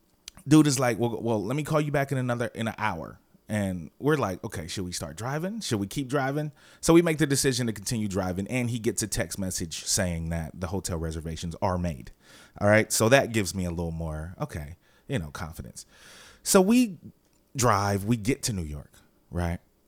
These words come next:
Come to find out, hotel reservations were made, yes. But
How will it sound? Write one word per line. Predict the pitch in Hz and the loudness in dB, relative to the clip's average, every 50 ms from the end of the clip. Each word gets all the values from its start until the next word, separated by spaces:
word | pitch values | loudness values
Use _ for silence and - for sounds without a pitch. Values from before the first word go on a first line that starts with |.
| _ _ _ _ _ _ _ _ - _ _ _ | _ _ _ _ _ _ _ _ -20 _ _ _
Come | - 139 143 139 131 | -4 -2 -2 0 -2
to | 113 | -2
find | - - 123 123 120 117 113 127 | -2 -2 0 0 0 0 2 2
out, | 156 175 165 151 143 - - _ _ _ _ _ _ _ _ | 4 4 4 4 2 0 -6 _ _ _ _ _ _ _ _
hotel | - 170 160 - 180 170 233 | 0 2 2 4 4 4 4
reservations | 262 226 175 127 120 101 95 90 87 - 101 90 80 - | 4 4 4 4 4 2 2 0 -2 -2 -4 -4 -4 -2
were | 87 85 | -2 -2
made, | 82 80 78 87 113 123 | -2 -2 -4 -6 -6 -2
yes. | 131 131 87 - - - - - - - _ _ _ _ _ _ _ - - _ _ _ _ | 0 0 0 0 -2 -2 -2 -4 -4 -10 _ _ _ _ _ _ _ -20 -20 _ _ _ _
But | 117 135 175 156 - - | 0 2 2 2 2 -2